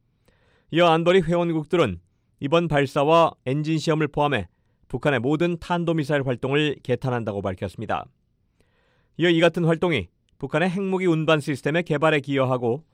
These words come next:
영내외 긴장과 군비 경쟁을 고조시킨다는 점을 주목한다고 덧붙였습니다.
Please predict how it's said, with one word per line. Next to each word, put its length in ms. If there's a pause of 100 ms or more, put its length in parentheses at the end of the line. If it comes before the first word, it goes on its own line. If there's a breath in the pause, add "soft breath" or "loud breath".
(300)
영내외 400
긴장과 640 (100)
군비 320
경쟁을 480
고조시킨다는 720
점을 340 (240)
주목한다고 680
덧붙였습니다. 720